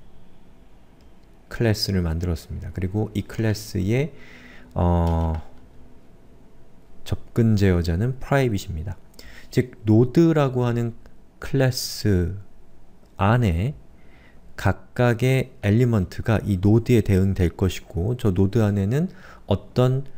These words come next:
데이터 필드가 있냐면 보시는 것처럼 데이터라고 하는 인스턴스 변수와 넥스트라고 하는 변수가 이렇게 내부적으로 존재합니다. 그래서 이 각각의 노드가 갖게 되는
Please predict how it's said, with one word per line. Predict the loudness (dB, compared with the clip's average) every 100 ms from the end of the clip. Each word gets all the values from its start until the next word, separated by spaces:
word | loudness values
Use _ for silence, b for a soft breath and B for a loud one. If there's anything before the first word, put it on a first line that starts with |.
| B B
데이터 | -2 0 0 0
필드가 | 2 2 2 0
있냐면 | 2 0 0 -2 -4 -6 -10 b b b
보시는 | -2 0 2
것처럼 | 0 0 0 0 -2 -6
데이터라고 | 0 0 0 -4 0 2 2 2 2
하는 | 2 0 -2 -6 -18 -20 -18 -2
인스턴스 | -2 0 -2 -4 -4 -4
변수와 | -2 -2 -4 -2 -2 -2 -4 -6 B B B 0
넥스트라고 | 2 2 -4 -4 2 2 4 2
하는 | 4 4 2 -2 -10 -20 -20 -20 -18 -8
변수가 | -6 -6 -8 -2 0 0 -4 B B -16 -4
이렇게 | -2 -2 -2 -2 -4 0
내부적으로 | 2 2 2 0 0 -2
존재합니다. | -2 0 2 2 0 -4 -8 -12 -18 B B B B B
그래서 | 0 4 4 4 2
이 | -2
각각의 | 0 -4 -4 0 2 4 4 2 2
노드가 | 2 4 4 2 2
갖게 | 2 0 -4 -2 0
되는 | 2 2 2 0